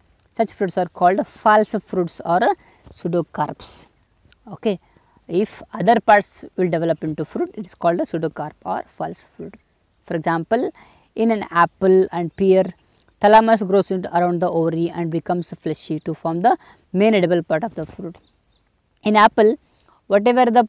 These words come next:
part we eat, edible part is thalamus. Whatever we throw out after eating,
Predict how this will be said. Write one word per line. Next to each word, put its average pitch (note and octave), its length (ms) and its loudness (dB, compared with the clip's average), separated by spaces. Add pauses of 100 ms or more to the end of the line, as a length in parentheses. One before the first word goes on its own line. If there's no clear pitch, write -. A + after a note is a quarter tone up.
(100)
part A3+ 280 6
we G#3 320 0
eat, A3 320 2 (720)
edible F#3 260 2
part G3+ 240 4
is B3+ 260 0 (540)
thalamus. F3 640 0 (460)
Whatever A#3+ 380 2
we A#3+ 280 0
throw B3+ 180 4
out A3 320 2 (380)
after F#3 200 -4
eating, F#3 340 0